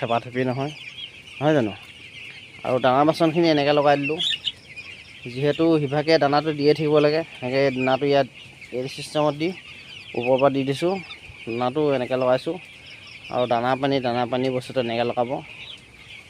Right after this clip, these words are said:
যাতে দানাটো খাই পানীটো খাবলৈ পায়। বস্তু বুজি পালে চাগে আপোনালোকে, এনেকৈ লগাব। আৰু মই সিটো বৰ্ডিঙলৈ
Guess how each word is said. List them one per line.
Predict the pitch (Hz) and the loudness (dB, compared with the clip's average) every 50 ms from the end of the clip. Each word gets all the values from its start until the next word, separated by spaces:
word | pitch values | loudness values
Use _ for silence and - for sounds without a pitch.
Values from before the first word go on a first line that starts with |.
| - - - - | -20 -20 -10 -6
যাতে | 131 127 135 | -2 -2 0
দানাটো | 127 131 127 127 123 120 135 | 0 0 2 2 0 0 0
খাই | 135 - 147 143 | 2 2 2 4
পানীটো | 131 127 123 123 123 127 | 2 0 0 -2 -2 -2
খাবলৈ | - 127 127 127 127 | 0 0 0 0 0
পায়। | 131 147 147 165 165 147 - - - - - - - - - - - - - - - - - - | 0 0 0 0 -4 -8 -16 -18 -18 -18 -18 -20 -20 -20 -18 -16 -18 -18 -18 -20 -20 -20 -18 -12
বস্তু | - 123 117 - - | -10 -10 -8 -8 -6
বুজি | 131 127 127 127 127 107 - - - | -6 -4 -2 -4 -4 -6 -10 -4 0
পালে | - 120 117 123 127 | 2 2 4 2 0
চাগে | - 143 127 | 0 -2 -2
আপোনালোকে, | 123 120 123 127 131 135 160 175 180 - - - - - - - 110 | -2 -2 -2 -2 -2 -4 -4 -6 -8 -10 -16 -18 -18 -16 -10 -8 -4
এনেকৈ | 117 127 123 147 | -4 0 2 4
লগাব। | 147 143 131 131 135 139 160 180 185 - - - - - - - - - - - - - | 4 4 4 2 2 0 -2 -4 -6 -10 -16 -16 -16 -16 -16 -16 -16 -16 -14 -12 -4 0
আৰু | 123 135 | 2 4
মই | 135 135 135 135 | 4 4 4 2
সিটো | 135 - - 131 | 0 -2 -2 -2
বৰ্ডিঙলৈ | 139 135 139 135 135 139 143 | 2 2 4 4 4 4 4